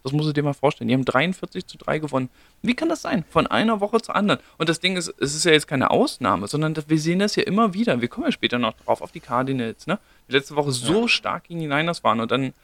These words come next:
Speaker 1: jetzt in Woche zehn total verkackt haben. Wie kann das sein?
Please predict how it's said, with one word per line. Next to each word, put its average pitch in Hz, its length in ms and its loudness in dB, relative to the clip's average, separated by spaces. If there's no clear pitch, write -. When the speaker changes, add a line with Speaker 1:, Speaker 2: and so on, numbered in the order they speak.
Speaker 1:
jetzt 139 180 2
in 135 100 -2
Woche 139 220 -2
zehn 147 420 -2
total 151 220 0
verkackt - 400 -8
haben. 131 120 -2
Wie 175 140 -2
kann 196 160 -6
das 214 180 0
sein? 226 320 2